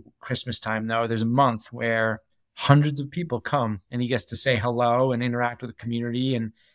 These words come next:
it's a moment of pure joy for families most of the time. Sometimes there's some screaming and there's some freaking out and all that, but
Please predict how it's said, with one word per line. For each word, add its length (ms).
it's 160
a 20
moment 300
of 120
pure 280
joy 320
for 140
families 500
most 300
of 40
the 80
time. 300
Sometimes 580
there's 180
some 140
screaming 580
and 140
there's 140
some 100
freaking 400
out 300
and 100
all 140
that, 320
but 160